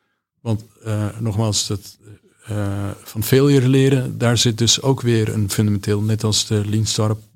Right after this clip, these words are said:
fallacy waar ik <laughs> het over had, over validatie.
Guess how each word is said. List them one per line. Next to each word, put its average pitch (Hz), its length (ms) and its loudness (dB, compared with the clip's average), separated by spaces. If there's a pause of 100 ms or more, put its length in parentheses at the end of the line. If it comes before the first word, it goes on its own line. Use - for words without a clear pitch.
(120)
fallacy 101 500 -2
waar 104 180 -2
ik - 140 -6 (100)
<laughs> - 80 -4
het - 180 -6
over 113 260 0
had, 104 180 -2 (360)
over 110 240 2
validatie. 107 800 0